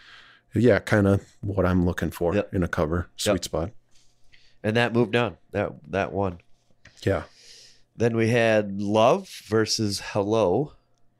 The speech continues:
Speaker 2: Love was that Church's song,
Speaker 1: Yep.
Speaker 2: or Church's covering
Speaker 1: One that we,
Speaker 2: Kendrick.
Speaker 1: we both included.
Speaker 2: Kendrick Lamar.
Speaker 1: Yep.
Speaker 2: Yep. And then Hello.
Speaker 1: <laughs>
Speaker 2: We might get into it here a little bit if, uh, when we
Speaker 1: Go
Speaker 2: get there,
Speaker 1: for it.
Speaker 2: but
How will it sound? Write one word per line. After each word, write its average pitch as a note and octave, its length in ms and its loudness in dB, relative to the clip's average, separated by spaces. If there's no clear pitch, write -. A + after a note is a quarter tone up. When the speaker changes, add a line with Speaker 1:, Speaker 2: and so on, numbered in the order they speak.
Speaker 2:
Love G#2+ 580 -2
was G2 960 -6
that F2+ 260 -4
Church's G2 480 -2
song, F#2 460 -2
Speaker 1:
Yep. F#2 120 0
Speaker 2:
or G#2+ 40 0
Church's G2 340 -6
covering F#2+ 580 -2
Speaker 1:
One G2 200 2
that G2 60 4
we, - 40 0
Speaker 2:
Kendrick. G#2+ 520 0
Speaker 1:
we G#2+ 160 2
both G#2+ 360 2
included. F#2+ 560 0
Speaker 2:
Kendrick F#2+ 360 -8
Lamar. F#2+ 380 -6
Speaker 1:
Yep. G#2 120 2
Speaker 2:
Yep. - 160 -4
And F#2+ 100 -6
then G#2+ 140 -2
Hello. A#2 640 2
Speaker 1:
<laughs> D#3+ 100 4
Speaker 2:
We A#2+ 160 2
might C3 200 0
get B2 140 2
into D#3+ 280 4
it F2+ 100 0
here A2+ 160 2
a A2 40 2
little B2+ 200 2
bit A2+ 200 4
if, A#2 200 0
uh, A#2+ 120 0
when A#2+ 220 -2
we A#2 80 0
Speaker 1:
Go A#2+ 120 6
Speaker 2:
get B2 100 0
there, A2+ 140 2
Speaker 1:
for G2+ 80 2
it. F2+ 40 2
Speaker 2:
but - 240 0